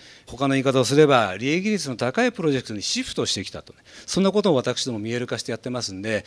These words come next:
こういったことが効いて、大きく利益を伸ばすことができたのかななんてね、思っております。まあ、販管が増加したってちょっとマイナスありますが、これは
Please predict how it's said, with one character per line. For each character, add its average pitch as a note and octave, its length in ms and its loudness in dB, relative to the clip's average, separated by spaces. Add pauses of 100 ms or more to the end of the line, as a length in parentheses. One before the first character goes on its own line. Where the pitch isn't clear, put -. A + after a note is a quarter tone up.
(220)
こ E3 140 -2
う - 20 0
い F#3 40 -2
っ - 20 -20
た - 120 0
こ A#3+ 100 -6
と B3 100 0
が C#3 100 2
効 - 140 -10
い A#2 100 -4
て、 C3 260 0 (140)
大 A2+ 180 -2
き B3 160 -6
く E3 280 0
利 B2+ 100 0
益 A#2 220 -2
を G2+ 40 -4
伸 F#2+ 60 -6
ば G#2+ 140 -4
す - 80 -14
こ G2+ 100 -8
と F2 80 -12
が E2+ 80 -8
で G#2+ 100 -4
き G#2 60 -8
た G2 120 -6
の D#2+ 100 -12
か G2+ 80 -8
な G#2+ 120 0
な F#2 100 -6
ん D2 40 -16
て F#2 100 -18
ね、 G#2+ 160 -6 (220)
思 G#2 120 -8
っ - 40 -10
て G2 380 0
お F#2 100 -8
り G2 60 -8
ま A2 80 -4
す。 - 120 -8 (300)
ま C3 80 4
あ、 - 40 0
販 F#3+ 120 6
管 G#3+ 160 6
が A#3 80 8
増 G3+ 140 4
加 G3 120 4
し - 60 2
た A3 100 6
っ - 40 4
て D3+ 100 2
ち - 100 0
ょ - 20 -2
っ - 20 -2
と A2+ 100 -6
マ B2 180 4
イ - 20 6
ナ E3+ 80 4
ス - 80 0
あ D3+ 40 4
り D#3+ 60 4
ま F3 80 0
す C3 80 -2
が、 A2 40 -2
こ E3 120 -2
れ G3 80 6
は G3 120 6